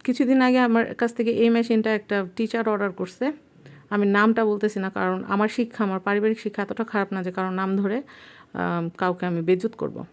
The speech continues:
তো যাই হোক, একটা টিচার নিছে, নেওয়ার পরে অর্ডার করছে, অর্ডার করার পরে আম-, আম, মানে ফোন করে বলতেছে, রাইডারকে বলছে, "আমি আদা রসুন বেটে তারপর যদি আমার ভাল লাগে তাইলে আমি এটা রাখবো, আর না হলে আমি এটা পাঠাই দিব।"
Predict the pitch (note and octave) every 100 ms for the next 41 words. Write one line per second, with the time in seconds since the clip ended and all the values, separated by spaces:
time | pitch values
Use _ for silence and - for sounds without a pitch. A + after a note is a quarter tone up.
0 | _ _ - G3 G#3+ A3+ A3+ G#3+ G#3+ C4+
1 | B3+ C4 B3 A3+ - D#4 - - G3+ G3
2 | G3+ G3+ G#3+ C4 D#4 - - - A#3 A#3+
3 | A#3 F#3 - F3+ F#3 G3+ G#3+ G#3+ G#3+ A#3
4 | C#4+ C4 F#3+ F#3+ F#3 F3+ F#3 F#3+ F3+ F3+
5 | F3 E3 E3+ F3 F3 - - A#3+ A3+ A#3+
6 | A#3 G#3+ G3+ A3 - E4+ - - - G#3
7 | G#3+ A3 A3 A3+ A3+ A#3+ G#3+ G#3 G#3+ A3+
8 | G#3+ A3 G#3+ A3 B3 C#4+ E4 A3+ G#3 F#3+
9 | G#3+ A3 G#3 F3+ F3+ G3 A3+ C4 E4+ A3
10 | G3+ G3+ G3 G3 G3 F#3+ F#3 F#3 F#3 F4+
11 | - - - - G3 G3 G3+ F#3+ F#3 F3
12 | E3+ F3+ G#3+ G#3 D#3 C#3+